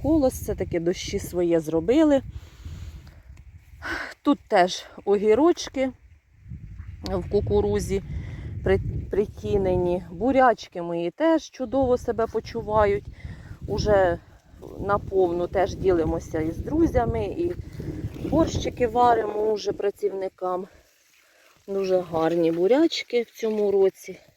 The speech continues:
Слава Богу, е, за два роки.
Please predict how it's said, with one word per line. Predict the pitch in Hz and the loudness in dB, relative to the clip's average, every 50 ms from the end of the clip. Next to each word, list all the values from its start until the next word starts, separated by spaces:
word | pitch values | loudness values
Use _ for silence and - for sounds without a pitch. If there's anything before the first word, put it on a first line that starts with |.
| _ _ _ _ _ _ _ _ _ _ _ _ _ | _ _ _ _ _ _ _ _ _ _ _ _ _
Слава | - - - 233 269 285 269 226 208 | -20 -12 -8 -6 -4 0 2 2 2
Богу, | 180 170 160 170 170 170 165 175 170 170 - - | 2 2 0 0 0 0 0 -2 -4 -4 -4 -4
е, | 147 180 180 170 165 147 92 117 | -4 -2 -2 -4 -4 -6 -8 -4
за | 175 180 196 196 | 2 2 2 4
два | 190 208 226 254 247 | 4 4 4 4 4
роки. | 196 160 147 151 - - - | 4 2 0 0 -4 -10 -20